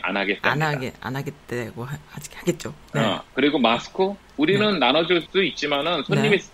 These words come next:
Speaker 1: 어, 그러니까 사람들이 쓰고 안 쓰고는 사람들
Speaker 2: 음.
Speaker 1: 마음이다.
Speaker 2: 네.
Speaker 1: 그런 식으로 했습니다.
Speaker 2: 네, 그렇습니다.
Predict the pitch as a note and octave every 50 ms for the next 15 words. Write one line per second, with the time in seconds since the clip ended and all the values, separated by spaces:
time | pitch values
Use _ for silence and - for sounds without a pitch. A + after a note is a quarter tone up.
0 | - A2 G#2+ G2+ F#2+ - - G2 F#2+ F#2+ F#2 F#2+ - - - - - C3 C3+ D3+
1 | D#3 D3+ D#3 D3+ D#3 - - F#3+ F#3 E3+ B2+ A#2 - A#2 A#2+ C3 C3 - - -
2 | D#3+ D3+ - C3+ C#3 D2+ D#2 D#2 E2+ - - E2+ - - C#3+ D3+ D3+ C#3+ C3+ B2+
3 | B2 A#2+ A#2+ A#2+ A#2 - C#3+ - - - - - C3 C#3+ C3+ C#3 C3 B2+ C3 D#3+
4 | D#3 - D#3 C#3+ G#2+ D2+ D2+ D2+ D2 - D3 D#3 D#3+ D3+ C3 B2 A#2 A#2 - -
5 | - - C#3 - - D3+ B2+ A#2+ - G#2 -